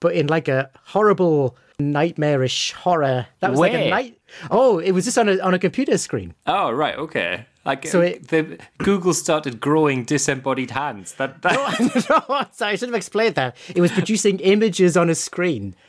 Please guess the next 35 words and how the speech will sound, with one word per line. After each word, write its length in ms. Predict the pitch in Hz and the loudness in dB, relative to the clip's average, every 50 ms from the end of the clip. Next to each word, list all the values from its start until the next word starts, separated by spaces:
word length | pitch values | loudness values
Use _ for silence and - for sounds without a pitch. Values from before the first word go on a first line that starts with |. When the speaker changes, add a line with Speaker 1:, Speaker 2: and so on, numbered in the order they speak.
| _ _ _ _ | _ _ _ _
Speaker 2:
Right. 540 | - 113 107 110 92 90 85 - - - - - | -8 -4 -2 -2 -2 -2 -6 -10 -16 -20 -12 -8
Speaker 1:
And 220 | 156 151 143 127 - | -4 -4 -4 -4 0
these 280 | - 196 226 226 202 - | 0 0 0 0 -2 -2
Speaker 2:
Okay. 120 | - 196 | -2 -2
Speaker 1:
image-, 300 | 214 254 233 - - _ | 0 0 -2 -2 -4 _
these 280 | - 175 190 196 175 143 | 0 2 2 2 2 0
images 540 | 156 170 202 208 175 - 117 127 127 - - | 0 0 0 0 -2 -2 -4 -4 -4 -4 -4
were 220 | 131 127 123 120 | -2 0 0 0
the 140 | 110 131 127 | 0 -2 -4
dreams 760 | 110 - 143 143 160 196 208 180 135 110 104 98 92 90 - | -4 -4 -4 -2 0 0 0 0 -2 -2 -4 -6 -8 -12 -12
of 300 | - - 117 107 101 107 | -10 -8 -8 -8 -8 -8
Google. 420 | - 131 139 139 127 104 92 87 - _ | -8 -6 -6 -6 -6 -8 -14 -14 -14 _
Speaker 2:
Oh, 240 | - 120 147 175 214 | -4 -2 -2 -2 0
right. 440 | 185 120 87 85 90 95 - - - - 165 | 0 -2 -2 -2 -4 -8 -10 -12 -16 -12 -6
Okay. 580 | 139 135 139 - 143 104 82 82 87 101 123 - _ _ _ _ _ _ _ - | -6 -4 -4 -2 -2 -2 -2 -2 -4 -6 -8 -12 _ _ _ _ _ _ _ -2
Speaker 1:
Based 340 | 147 156 175 180 - - | 0 2 2 0 0 -2
on 400 | - 175 151 147 151 147 143 139 127 | -2 -2 0 0 2 0 0 0 0
white 280 | 131 147 160 175 175 | 0 0 0 0 -2
noise 500 | 170 151 143 143 143 143 143 143 135 131 | -2 0 2 2 2 2 0 -2 -4 -6
or 220 | - 127 110 107 - | -6 -6 -6 -6 -4
blank 300 | - 123 131 135 131 139 | -2 -2 -2 -2 -2 -2
images, 400 | 135 131 120 - - 104 101 104 | -2 -2 -2 -4 -4 -8 -8 -8
it 80 | 127 - | -8 -6
was 100 | 120 113 | -6 -8
starting 300 | - - 143 143 147 160 135 | -6 -4 -2 -2 -2 -2 -4
to 100 | - 127 | -4 -6
produce 400 | 135 127 - 123 123 117 - 131 | -6 -6 -4 -4 -6 -6 -4 -4
nightmares 800 | 127 131 147 170 170 - 135 117 107 98 104 123 127 131 - - | -2 -2 0 -2 -2 -4 -6 -6 -4 -4 -4 -6 -6 -8 -8 -8
and 480 | - 127 131 127 123 123 120 120 113 - _ - | -6 -4 -2 -2 -2 -2 -4 -4 -6 -8 _ -20
crazy 640 | - - - 127 135 143 143 117 123 117 113 117 | -16 -10 -6 -4 -2 -2 -2 -4 -6 -8 -8 -8
acid 300 | 123 120 120 - - 127 131 | -8 -10 -10 -10 -10 -12 -12
trip 220 | - - 101 - | -10 -12 -12 -12
sort 240 | - - 107 95 - | -12 -12 -12 -12 -12
of 60 | - | -14
things. 340 | - - 82 87 87 - - | -16 -18 -18 -18 -18 -20 -20